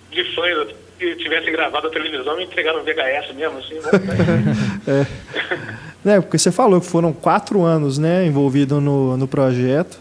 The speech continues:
Speaker 2: É, imagino que realmente a, a, a pesquisa foi realmente muito profunda, né, pra, pra conseguir essas imagens, né, as fotos, enfim,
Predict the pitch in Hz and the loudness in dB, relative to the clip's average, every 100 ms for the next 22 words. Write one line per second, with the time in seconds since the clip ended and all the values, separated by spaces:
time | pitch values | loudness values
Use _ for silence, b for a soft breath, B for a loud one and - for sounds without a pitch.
0 | - 120 131 139 139 143 143 120 131 156 | -10 -2 2 2 2 2 2 0 0 -2
1 | 180 - 202 196 156 143 151 185 147 143 | -2 -4 -2 0 0 0 -2 -2 -2 -2
2 | 139 131 113 120 113 110 - - - 139 | -4 -4 -4 -4 -6 -8 -12 -10 -6 -4
3 | - - 160 214 185 175 - 147 175 220 | -6 -6 -4 -2 0 -2 -2 -2 0 0
4 | 226 214 160 160 170 175 185 185 220 220 | -2 -4 -6 -4 -4 -4 -6 -6 -6 -6
5 | - 190 185 156 139 151 175 151 135 - | -6 -2 0 2 0 -2 -4 -8 -12 -14
6 | B B - 131 151 151 143 131 143 - | B B -8 -6 -2 0 0 2 2 2
7 | 139 123 120 113 139 151 123 117 113 123 | 0 0 -2 -2 0 0 -2 -4 -4 -4
8 | 139 131 - - 117 135 151 151 120 120 | -2 -4 -6 -4 0 0 -2 -4 -8 -6
9 | 117 - 107 110 | -8 -8 -10 -10